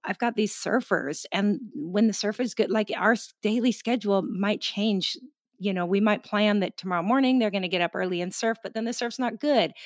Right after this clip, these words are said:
So, okay, now they're gonna be home, but they're gonna surf later, and, and it's just like, "Ah," but if I have a routine, I can say, "You know what? You guys might change, but this is me, this is when I'm available, this is how I'm gonna roll." Huge difference. Okay, do you mind walking us through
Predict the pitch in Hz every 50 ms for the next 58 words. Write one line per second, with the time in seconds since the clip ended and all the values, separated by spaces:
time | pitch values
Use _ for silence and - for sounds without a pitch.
0 | - - - - - 254 226 214 - 214 233 254 226 240 233 240 254 277 277 247
1 | 247 240 208 233 233 196 247 277 269 254 233 208 220 226 220 233 220 214 - 214
2 | 190 - 202 262 269 285 262 226 202 190 190 185 - - - - - - - _
3 | - - 262 269 240 - - 269 - - 247 220 - - - 302 311 285 226 -
4 | - 240 240 - 202 226 - - - 233 269 311 285 262 226 240 226 214 208 202
5 | - - 175 170 185 196 190 208 - - 214 208 - - 208 196 202 196 220 226
6 | 240 247 233 240 240 247 220 - - 165 151 165 170 180 202 247 262 285 285 294
7 | 233 262 254 240 - - - 202 185 196 220 240 - - 196 - - - 196 185
8 | 233 - - 233 208 208 208 196 196 226 277 330 262 - - - - _ - 196
9 | - 220 208 226 247 233 220 202 208 226 226 220 233 233 240 240 247 240 220 196
10 | 190 - 190 202 - - - - - 190 185 185 190 220 226 226 226 226 208 208
11 | 214 208 220 240 233 _ _ - - - - _ _ _ - - - 294 247 196
12 | 196 226 202 170 165 151 - 214 226 254 240 - - - - 233 262 277 294 302
13 | 302 294 247 208 196 180 180 202 - 220 226 208 190 - - - - 165 170 175
14 | 180 208 294 320